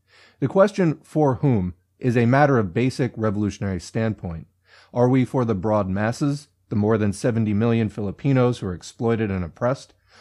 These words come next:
or are we for the few foreign imperialists,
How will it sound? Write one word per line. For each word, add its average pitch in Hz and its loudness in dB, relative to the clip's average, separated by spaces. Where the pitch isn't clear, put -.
or 131 2
are 170 6
we 185 0
for 151 -2
the 143 0
few 165 -4
foreign 147 0
imperialists, 143 -2